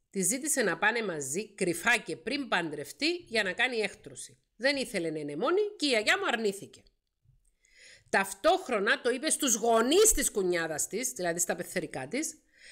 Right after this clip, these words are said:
με αποτέλεσμα να την ταπεινώσει και να της δημιουργήσει τεράστιο πρόβλημα.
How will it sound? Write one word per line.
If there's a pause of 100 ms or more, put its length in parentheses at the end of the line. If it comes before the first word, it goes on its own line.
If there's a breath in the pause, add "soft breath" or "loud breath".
(180 loud breath)
με
αποτέλεσμα
να
την
ταπεινώσει
και
να
της
δημιουργήσει
τεράστιο
πρόβλημα.